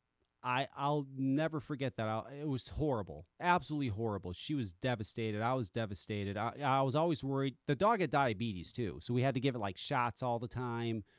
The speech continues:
I mean, it, we did everything for her. It was absolutely devastating. And I'm like, "I never want a dog again. I never want a dog again." So then, like, three months after that, she wants a dog.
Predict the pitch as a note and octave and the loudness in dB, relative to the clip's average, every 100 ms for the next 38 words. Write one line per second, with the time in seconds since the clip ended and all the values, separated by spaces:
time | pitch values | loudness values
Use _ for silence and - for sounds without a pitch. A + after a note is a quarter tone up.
0 | _ _ _ - D3 C#3+ C#3+ F3 E3+ E3 | _ _ _ -2 2 4 2 2 0 2
1 | D#3 E3 D3 D3+ D3+ C3+ C3 A#2+ G2 D3 | 2 2 2 2 2 2 -2 -2 -2 2
2 | E3 C3 - _ G#3 F3+ - D3 B2 G#2+ | 2 2 -2 _ 0 2 2 0 -2 -2
3 | - G#2 F#2 F2 - _ _ _ - C#3 | -4 -4 -4 -6 -10 _ _ _ -4 4
4 | C#3 C3+ C3+ C#3+ D3 C#3 C3+ A#2+ A#2 G#2+ | 4 4 2 2 0 2 2 2 0 -2
5 | F#2+ F#2 E2 F2 _ _ - D3 D#3+ E3 | -4 -6 -6 -10 _ _ -6 2 4 4
6 | E3 C#3+ B2+ A#2+ G#2+ G2 F2 F2 C3+ C3 | 2 2 2 2 0 -2 -2 -2 0 4
7 | C#3+ C#3+ C3+ B2+ _ - E3 G3 F3+ D3 | 4 4 2 0 _ -4 0 4 2 2
8 | D#3 D3 D3 C3 A#2 - C#3+ C3 - G2+ | 2 2 2 0 2 0 0 -2 -4 -4
9 | F2+ D2+ | -4 -4